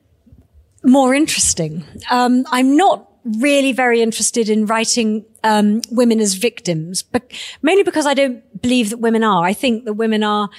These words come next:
incredibly strong, um, and it doesn't mean that we don't have problems in our lives, but I just don't like this idea of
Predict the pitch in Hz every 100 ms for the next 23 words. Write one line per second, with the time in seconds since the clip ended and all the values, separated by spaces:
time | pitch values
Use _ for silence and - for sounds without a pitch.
0 | - _ - 214 - 285 269 247 220 208
1 | - - 233 180 165 175 190 - - -
2 | - 214 208 202 202 202 208 - 220 220
3 | 214 214 220 190 - - _ _ _ _
4 | _ _ 285 233 262 233 233 233 226 220
5 | 208 226 214 190 185 - 269 240 214 208
6 | 196 180 180 180 175 - 226 208 - -
7 | - - - - 247 - 277 - 277 254
8 | 233 233 214 202 240 214 202 220 214 208
9 | 214 190